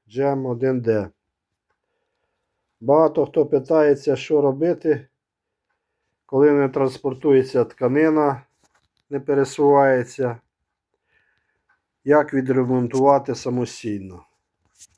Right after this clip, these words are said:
Так, дивимось. Ось так, піднімаємо цей важіль.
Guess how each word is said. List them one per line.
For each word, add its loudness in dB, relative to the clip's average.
Так, -4
дивимось. -4
Ось -20
так, -16
піднімаємо -6
цей -6
важіль. -2